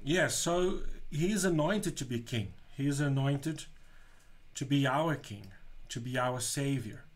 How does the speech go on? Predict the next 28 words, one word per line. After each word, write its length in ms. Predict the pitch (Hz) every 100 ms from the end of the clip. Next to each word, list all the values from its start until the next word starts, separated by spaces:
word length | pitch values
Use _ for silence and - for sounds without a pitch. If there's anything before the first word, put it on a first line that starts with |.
| - - - - - - - -
And 280 | 139 123 117
through 320 | - 160 175
him, 560 | 143 135 180 135 127 - - - - - - -
we 360 | 123 127 131
found 400 | 117 135 123 120
salvation. 600 | 113 131 123 180 160 - - - - - - - - -
And 220 | - 131 131
when 160 | 127
Christ 680 | 117 165 180 196 185 - -
came 360 | 185 180 180
to 180 | 170 147
the 100 | 127
world, 500 | 110 120 135 113 110 101
he 140 | 139
based 520 | 127 120 120 127 120 -
his 240 | 113 -
teaching 400 | 190 180 - 110
solely 520 | - - 226 220 131
on 140 | 120 117
the 60 |
Bible, 440 | 110 113 110 - - - - - - - - - - - -
on 200 | 120 117
the 100 | 117
Torah. 540 | - 147 143 117 101 - - - - - - - - 131
The 140 | 131
word 340 | 143 151 143
Torah 560 | - 170 185 127 117 139 - -
means 680 | 127 127 127 123 117 -